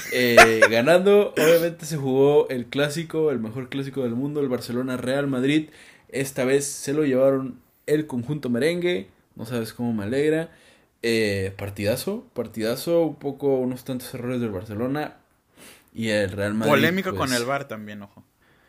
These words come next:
Speaker 1: Eh, no empezamos, no empiecen, no empiecen, no empiecen. <laughs> Y pues el Madrid ganando tres por uno con ese gol,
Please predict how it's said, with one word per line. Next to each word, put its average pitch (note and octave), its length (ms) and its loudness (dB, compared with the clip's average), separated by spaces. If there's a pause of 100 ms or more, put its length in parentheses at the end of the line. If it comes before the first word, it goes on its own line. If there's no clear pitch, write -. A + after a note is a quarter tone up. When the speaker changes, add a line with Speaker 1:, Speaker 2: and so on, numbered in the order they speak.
(400)
Speaker 1:
Eh, - 180 -20
no A#2+ 60 -12
empezamos, G#2 480 -16
no - 80 -16
empiecen, - 360 -20
no - 40 -20
empiecen, - 360 -20
no - 80 -20
empiecen. - 1400 -8
<laughs> D3+ 400 -18
Y A#2+ 200 0
pues D#3+ 280 6
el F#2+ 100 -6
Madrid G#2+ 360 0
ganando B2+ 360 0
tres B2 260 -4
por A2+ 220 -4
uno C#3+ 300 -2
con G2+ 160 -10
ese A2 180 -8
gol, G#2+ 360 -6